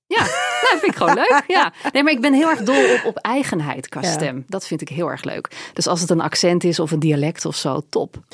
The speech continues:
Speaker 2: Wie vind jij, als je, want jij, jij begeeft je natuurlijk ook veel in de, eh, radiowereld. Waar, van, van wie zeg jij nou echt, "Oh,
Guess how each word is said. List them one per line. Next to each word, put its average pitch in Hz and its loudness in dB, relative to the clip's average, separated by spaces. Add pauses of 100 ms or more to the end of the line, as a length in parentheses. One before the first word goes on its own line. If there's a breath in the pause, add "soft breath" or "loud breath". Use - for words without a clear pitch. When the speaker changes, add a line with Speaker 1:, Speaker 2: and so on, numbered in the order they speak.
(220 loud breath)
Speaker 2:
Wie 262 4
vind 277 4
jij, 226 4
als - -2
je, 214 2
want 190 2
jij, 190 6
jij 175 0
begeeft 175 0
je - -10
natuurlijk 156 -2
ook - -12
veel 143 -4
in 151 -4
de, 147 -2
eh, 135 -2
radiowereld. 196 2
Waar, 196 0
van, - -8
van 214 0
wie 247 4
zeg - 0
jij 208 0
nou 202 0
echt, - -10
"Oh, - -6